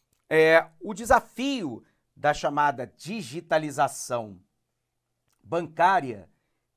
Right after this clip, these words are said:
engloba, em menor ou maior grau, todas as instituições financeiras, incluindo os maiores conglomerados bancários, que já estão em processo de migração integral para o ambiente digital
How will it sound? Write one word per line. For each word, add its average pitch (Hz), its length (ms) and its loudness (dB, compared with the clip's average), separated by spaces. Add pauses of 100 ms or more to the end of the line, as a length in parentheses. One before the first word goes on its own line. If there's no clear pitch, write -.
engloba, 208 520 4
em 175 60 -6
menor 143 380 2
ou 135 80 -4
maior 123 360 -4
grau, 143 400 2 (580)
todas 226 380 6
as 170 140 -6
instituições 139 720 -10
financeiras, 190 680 -4 (420)
incluindo 196 680 -4 (260)
os 156 140 -14
maiores 175 640 6
conglomerados 123 800 -2
bancários, 131 720 2 (300)
que 165 120 -14
já 170 320 2
estão 147 360 -6
em 143 100 -8
processo 131 600 -4
de 113 120 -16
migração 123 680 -6 (340)
integral 147 720 -2
para 127 200 -6
o 135 40 -4
ambiente 120 440 -12
digital 175 560 0